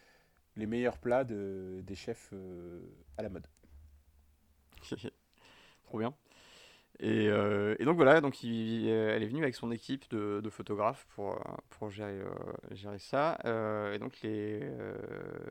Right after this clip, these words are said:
Speaker 2: donc c'est l'oignon qui est mis à l'honneur. Euh, les candidats, bah, se lancent chacun, euh, sur, euh, sur, euh, bah, sur leur préparation. Donc ils sont, ils sont trois. Il y a, euh, donc Carla qui n'a pas pu cuisiner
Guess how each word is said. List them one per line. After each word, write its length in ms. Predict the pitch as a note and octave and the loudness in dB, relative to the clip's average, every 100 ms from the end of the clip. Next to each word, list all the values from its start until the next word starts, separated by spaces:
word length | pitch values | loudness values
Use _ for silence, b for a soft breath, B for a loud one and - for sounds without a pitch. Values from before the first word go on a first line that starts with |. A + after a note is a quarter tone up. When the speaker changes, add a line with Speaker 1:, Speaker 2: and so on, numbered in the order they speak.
| - | -10
Speaker 2:
donc 140 | A2 | -12
c'est 100 | - | -8
l'oignon 260 | A2 A2 B2 | -4 -2 -4
qui 120 | - | -6
est 40 | G#2 | -4
mis 220 | A#2 A2 | -2 0
à 60 | |
l'honneur. 360 | G#2 G2+ A#2 D3+ - B B B B B B _ | 0 0 -2 -2 -6 B B B B B B _
Euh, 920 | G2+ G2+ G2+ G2+ G2+ G2+ G2+ G2 G2 | -4 0 0 -2 -2 -2 -2 -4 -6
les 340 | G2+ G2+ G#2 G2+ _ - | -6 -6 -6 -8 _ -16
candidats, 680 | A#2+ A2+ A2 G#2 G#2+ A2 | -12 -10 -8 -2 0 0
bah, 160 | G#2+ G2+ | -2 -4
se 160 | - A2 | -6 -8
lancent 200 | A2 - | -8 -8
chacun, 420 | G#2+ A2+ A2+ G#2 | -8 -6 -4 -4
euh, 40 | |
sur, 320 | G2 - A2 G#2 | -8 -6 -2 0
euh, 200 | G2+ G#2 G#2+ G#2 G#2 G#2 G#2 - - | 0 -2 -4 -6 -8 -8 -10 -12 -14
sur, 400 | - - A2 G2 | -16 -12 -8 -6
euh, 300 | G2 F#2 F#2+ F#2 F#2 F#2+ F#2+ F#2+ G2 - F#2 F#2+ | -6 -6 -8 -10 -12 -12 -12 -14 -14 -14 -14 -12
bah, 100 | G2 | -12
sur 140 | - | -6
leur 120 | G#2 | -6
préparation. 580 | - - - G2+ G2 C3 | -6 -6 -2 -2 -2 -4
Donc 160 | C#3 - | -6 -8
ils 40 | |
sont, 100 | - | -12
ils 100 | - | -12
sont 140 | - G#2+ | -12 -14
trois. 420 | - A2 A2 B2 A2 | -4 2 4 4 0
Il 60 | |
y 60 | G2+ | -4
a, 380 | G2+ G2 G2+ - b b b - | -4 -4 -6 -10 b b b -4
euh, 60 | |
donc 140 | G#2 G2+ | -4 0
Carla 240 | G2+ G#2 | 0 2
qui 100 | - | -2
n'a 60 | G#2 | -4
pas 100 | G#2+ | -6
pu 160 | - | -8
cuisiner 680 | G#2 - G2+ G2+ A2 B2 C3+ | -16 -10 -6 -2 0 0 -2